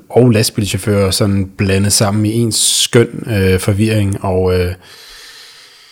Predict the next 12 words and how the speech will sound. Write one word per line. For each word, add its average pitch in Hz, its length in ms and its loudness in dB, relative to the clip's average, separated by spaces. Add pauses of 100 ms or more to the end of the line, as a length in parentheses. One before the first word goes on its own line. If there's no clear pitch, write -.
(760)
det, 135 180 4
det 135 120 4
kan 143 100 6
gøre 131 100 8
det 135 60 6
lidt 131 100 4
svært 135 200 6
at 120 280 4
afkode 123 520 0
s-, - 180 -6 (180)
præcis, 147 360 0
hvor, 117 300 2